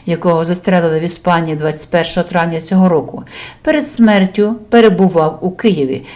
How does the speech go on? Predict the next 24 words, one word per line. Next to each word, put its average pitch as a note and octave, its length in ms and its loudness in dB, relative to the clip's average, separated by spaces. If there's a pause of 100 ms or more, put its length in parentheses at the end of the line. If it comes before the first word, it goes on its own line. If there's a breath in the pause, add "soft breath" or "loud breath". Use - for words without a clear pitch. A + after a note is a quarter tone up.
(120)
де F3+ 240 4
зустрічався F3+ 800 0
з A#3 80 2
кількома D#3+ 520 -4
наближеними E3+ 720 0
до D#3 120 0
владної D#3 420 -4
верхівки E3+ 580 -4
людьми, G3+ 440 -2 (340 loud breath)
зокрема G3 720 2
з - 160 -2
Олегом D#3+ 420 2
Татаровим, A3+ 720 4 (100)
директором F3 600 2
Д D#3 100 0
Б D#3 100 -6
Р E3 300 0
Олексієм D#3 540 -4
Сухачовим G3+ 680 0 (380 loud breath)
і A3 140 4
Тимуром F3+ 840 0
Міндічем. E3+ 640 0 (720 soft breath)
Кілька A#3 540 2
джерел A3 580 4